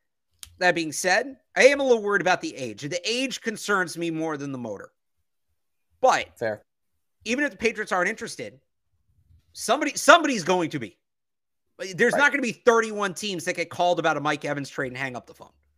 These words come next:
Speaker 1: So that's one less team that's interested in Jerry Jeudy.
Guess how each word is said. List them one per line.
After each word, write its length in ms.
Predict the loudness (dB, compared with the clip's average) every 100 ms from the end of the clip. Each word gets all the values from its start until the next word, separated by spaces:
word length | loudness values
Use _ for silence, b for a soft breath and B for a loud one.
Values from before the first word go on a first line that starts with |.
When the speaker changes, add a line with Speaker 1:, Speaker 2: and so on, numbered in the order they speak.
| _ _ _ _ _ _ _ _
Speaker 1:
So 640 | -8 0 4 4 4 -2 _ _ _
that's 360 | -2 -2 -2 -14 _
one 300 | -8 -6 -2
less 280 | 0 0 -4
team 360 | -10 -12 -8
that's 400 | -2 -2 -2 -6 -6
interested 540 | -6 -6 -6 -4 -2
in 140 | -2 -2
Jerry 280 | 0 0
Jeudy. 320 | -2 -4 -6